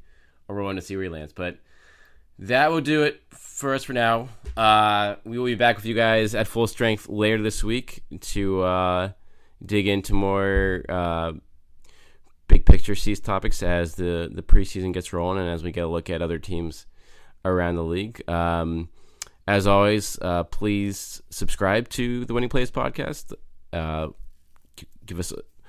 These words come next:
five-star rating and review us. They're a huge help, and we very much appreciate it. Uh, you can always follow us at Winning Plays Pod as well on Twitter. And pl-, please, uh,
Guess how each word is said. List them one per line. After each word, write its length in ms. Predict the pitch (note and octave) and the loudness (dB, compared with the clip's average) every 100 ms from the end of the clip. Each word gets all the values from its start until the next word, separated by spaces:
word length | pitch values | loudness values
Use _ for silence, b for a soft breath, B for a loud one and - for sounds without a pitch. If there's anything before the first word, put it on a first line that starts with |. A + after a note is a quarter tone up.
| B B B | B B B
five-star 560 | - B2 A#2 A2+ C3+ B2 | -2 4 6 6 4 6
rating 400 | B2 B2+ E3 D#3 | 6 6 4 2
and 120 | G2+ | 0
review 260 | G2 G2 A#2+ | 0 0 0
us. 180 | C#3 - | -2 -6
They're 480 | G#2 F#2+ F2+ F2 D2+ | -2 0 2 0 -2
a 120 | F2 | -4
huge 380 | - G#2+ G#2+ - | -2 -2 -2 -2
help, 220 | G#2+ A2+ | -2 0
and 160 | F2+ | 0
we 160 | F2 F2 | 0 -4
very 220 | E2 F#2 | -2 -2
much 160 | F2+ - | -4 -2
appreciate 520 | - - - A#2+ C3 | 8 8 8 -2 -4
it. 140 | D#3 - | -4 -4
Uh, 160 | F2+ F2 | -2 0
you 120 | F2+ | -2
can 100 | F#2+ | 0
always 240 | F#2+ F2+ | 0 0
follow 300 | G2+ F#2+ F#2+ | 0 0 2
us 260 | F#2+ - - - - - - - - | 2 2 0 -6 -12 -18 -20 -10 -2
at 300 | F#2+ F#2+ - | 0 -2 -4
Winning 300 | G2+ G2+ F2+ | -2 -2 2
Plays 320 | G2+ G2 - | 2 2 2
Pod 260 | - G2 | 4 4
as 100 | F2+ | 0
well 280 | E2 F#2+ G2 - | -2 -2 -4 -6
on 180 | F#2 | -6
Twitter. 420 | F2+ - G2 C3 - - - _ _ _ _ | -4 -4 -4 -6 -12 -20 -20 _ _ _ _
And 840 | F#2 F#2 F#2 F#2 F#2 F#2 F2+ F2+ - - - - - - - - - - - - - - - | -4 0 0 0 0 0 -2 -4 -8 -18 -20 -20 -20 -20 -20 -20 -20 -20 -20 -20 -20 -16 -4
pl-, 180 | A2 - - - - | -2 -2 -10 -10 -8
please, 360 | - G2+ G2+ F#2 | -4 -2 -2 0
uh, 500 | G2 G2 F#2+ F#2+ | 2 4 2 2